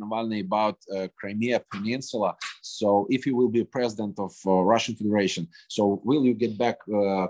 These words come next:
Crimea to Ukraine? He said, "That's, uh, that's not a sandwich," uh, to put him, uh,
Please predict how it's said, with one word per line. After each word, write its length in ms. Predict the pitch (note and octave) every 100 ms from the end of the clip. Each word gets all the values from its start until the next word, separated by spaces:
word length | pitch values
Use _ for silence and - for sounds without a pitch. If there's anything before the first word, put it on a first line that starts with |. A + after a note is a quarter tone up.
| -
Crimea 320 | G#2+ A#2 A2 -
to 60 | A#2
Ukraine? 260 | A2+ B2 A#2 A#2
He 60 | -
said, 140 | B2 A#2+ _ - A#2
"That's, 260 | B2 - - - A#2
uh, 460 | A2+ A2 G#2+ G#2+ G#2 G2 _ _ - _ -
that's 220 | G#2 A2 - D3
not 120 | C#3 A2+
a 20 | -
sandwich," 420 | D#3+ B2+ G2+ F2 - - _ _ _ _ - G2
uh, 260 | F#2+ F#2+ F#2 -
to 60 | A#2 C#3
put 100 | B2+ -
him, 120 | A#2 G#2+ G#2
uh, 240 | G2 F#2+